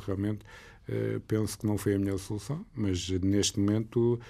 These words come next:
como disse há bocado ao professor João Guerreiro, ele pode contar, eh, com o Parlamento,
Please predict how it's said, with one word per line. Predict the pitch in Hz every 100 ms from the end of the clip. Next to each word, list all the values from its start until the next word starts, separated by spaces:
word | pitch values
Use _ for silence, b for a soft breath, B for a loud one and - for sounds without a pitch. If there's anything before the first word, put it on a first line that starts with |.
| B B
como | - 95
disse | 95 92
há | 95
bocado | 92 95 90
ao | 95
professor | 95 - 101 98 101 98
João | 107 101
Guerreiro, | 95 113
ele | 113
pode | 110 107
contar, | - 95 92 107
eh, | 107 95 92 87 -
com | 139 120
o |
Parlamento, | 101 92 92 110 131 123